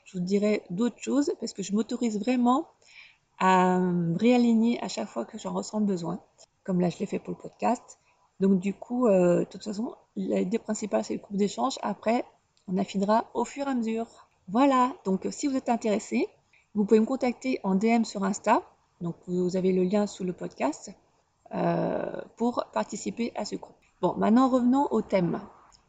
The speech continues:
les attentes. Les attentes, c'est un vaste sujet. J'adore ce sujet <laughs> parce que c'est quelque chose, euh, finalement qu'au quotidien, on, sans s'en rendre compte,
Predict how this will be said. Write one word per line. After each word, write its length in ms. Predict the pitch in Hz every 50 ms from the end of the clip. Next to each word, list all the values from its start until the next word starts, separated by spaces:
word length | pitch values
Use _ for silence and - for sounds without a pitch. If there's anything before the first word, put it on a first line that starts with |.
| _ -
les 160 | 214 226 220
attentes. 240 | 202 - - - - - _ _ _ _ _ _ _ _ _ _ _ _ _ _ _ _ _ _ _ -
Les 240 | 214 233 233 226
attentes, 340 | 214 196 - - 156 160 170
c'est 160 | - - -
un 140 | 226 220 220
vaste 420 | 214 214 254 269 277 - - - 220
sujet. 520 | - - - 202 196 170 - 190 190 - _ -
J'adore 520 | 180 190 196 196 185 - 220 226 254 269
ce 160 | - - -
sujet 480 | 202 - - 202 190 175 170 180 190 - - -
<laughs> 1000 | 196 170 156 - - - _ _ - - - - - - - _ _ _ _ _
parce 160 | - 208 -
que 380 | - _ - 202 202 190 190 190 190 - - - - _ _ _ _ _ _ _ -
c'est 120 | - 220
quelque 320 | - 240 220 - - 233 214
chose, 360 | - - 285 277 247 214 202
euh, 220 | 185 180 170 170 -
finalement 360 | - - 196 196 196 208 233 233
qu'au 200 | - - 208 185
quotidien, 800 | - - - - 269 - - 247 214 - 220 220 226 233 - - _ _ _ -
on, 560 | 190 185 175 175 175 175 175 175 170 170 170 175 175 - _ _ _ _ _ _ _ _ _ _ _
sans 200 | - - 247 247
s'en 160 | 240 269 240
rendre 180 | 220 208 196 -
compte, 320 | - 226 240 226 - -